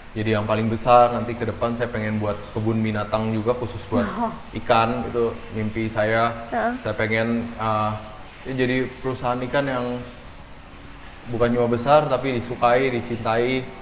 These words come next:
Speaker 1: Kalau perlu sampai I P O ya mungkin bisa I P O gitu, buat jadi lebih besar lagi, jadi perusahaan yang dari Indonesia yang bisa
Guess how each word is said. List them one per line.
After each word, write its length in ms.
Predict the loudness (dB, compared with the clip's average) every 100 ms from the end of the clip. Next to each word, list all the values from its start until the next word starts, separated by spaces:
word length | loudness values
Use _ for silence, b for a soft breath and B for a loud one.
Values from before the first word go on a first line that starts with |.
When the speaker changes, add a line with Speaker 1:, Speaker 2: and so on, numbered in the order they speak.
| -16 -8 -2
Speaker 1:
Kalau 160 | -2
perlu 400 | 0 0 2 2
sampai 240 | 0 0 0
I 160 | 0
P 160 | -2 -2 2
O 80 |
ya 160 | 4 2
mungkin 320 | 0 -2 -2
bisa 160 | -2 -2 0
I 160 | -2
P 160 | -2 2
O 320 | 6 6 4 -2 -12 -14 -16 -8 -4
gitu, 320 | 0 0 0 -2
buat 160 | -2 -2 -4
jadi 240 | 2 2
lebih 160 | 2 0
besar 240 | -2 0
lagi, 240 | 2 2 2
jadi 160 | 0
perusahaan 320 | 0 -2 0
yang 240 | 0 0 -2 -6 -10 -12 -14 -16 -16 -16 -4 2
dari 240 | 2 4
Indonesia 720 | 2 2 2 2 8 8 6
yang 160 | -2 -4
bisa 320 | -2 0 0